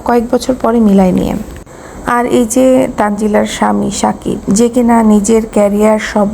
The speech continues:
বাদ দিয়ে তানজিলার পিছনে দৌড়াচ্ছে, ওর কিন্তু সবই শূন্য খাতা,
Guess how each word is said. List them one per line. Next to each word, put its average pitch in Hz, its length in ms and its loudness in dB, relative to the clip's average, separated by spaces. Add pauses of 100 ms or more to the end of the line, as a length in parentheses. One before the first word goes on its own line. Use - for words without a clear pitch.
বাদ 196 180 -2 (140)
দিয়ে 180 320 -2
তানজিলার 202 460 2
পিছনে 202 340 0
দৌড়াচ্ছে, 190 640 0 (460)
ওর 262 300 2
কিন্তু 277 340 2
সবই 233 500 0
শূন্য 247 580 2 (240)
খাতা, - 380 -2